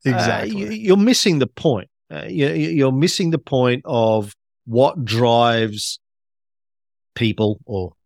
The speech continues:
Speaker 1: dogs in this case, <laughs> to
Speaker 2: Yes. Yeah.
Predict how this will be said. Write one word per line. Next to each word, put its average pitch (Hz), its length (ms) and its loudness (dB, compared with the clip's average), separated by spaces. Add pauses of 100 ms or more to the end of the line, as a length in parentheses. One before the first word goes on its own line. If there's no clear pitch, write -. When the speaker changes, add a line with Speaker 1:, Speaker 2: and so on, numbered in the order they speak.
Speaker 1:
dogs 110 420 -2
in 117 120 -6
this 104 180 -2
case, 117 400 -2
<laughs> - 40 -14
to 143 420 2 (140)
Speaker 2:
Yes. 135 340 -2 (320)
Yeah. 139 220 0